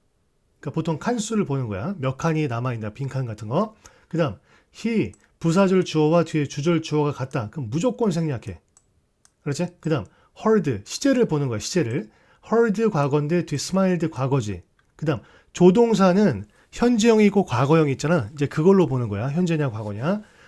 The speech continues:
자, heard 과거고 smiled 과거니까 시제가 같지. 그래서 동사 원형으로 바꿔. 시제가 같을 경우 동사 원형으로 바꾼 다음에 ing. 그래서 그냥 hearing이 되는 거야.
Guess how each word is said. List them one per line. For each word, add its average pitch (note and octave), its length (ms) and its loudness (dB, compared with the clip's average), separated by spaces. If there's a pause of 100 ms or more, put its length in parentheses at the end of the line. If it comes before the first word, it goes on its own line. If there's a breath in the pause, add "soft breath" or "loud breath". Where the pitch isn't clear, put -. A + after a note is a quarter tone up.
자, D3+ 100 -10
heard G#3+ 360 0
과거고 D3 420 0
smiled F#3 420 0
과거니까 C3+ 600 -2 (200 loud breath)
시제가 G3+ 400 0
같지. B2 480 -6 (340 soft breath)
그래서 F#3+ 460 0 (580)
동사 E3+ 300 2
원형으로 D#3 440 0
바꿔. G#2+ 380 -8 (220)
시제가 G3 340 0
같을 C#3+ 300 -4
경우 D3 360 -4 (220 soft breath)
동사 E3 320 0
원형으로 D3 380 0
바꾼 B2+ 260 -6
다음에 D3+ 500 -2
ing. B2 540 -4
그래서 F#3+ 400 -2
그냥 C#3 160 -8
hearing이 G#3 340 2
되는 A2 200 -8
거야. F2+ 180 -12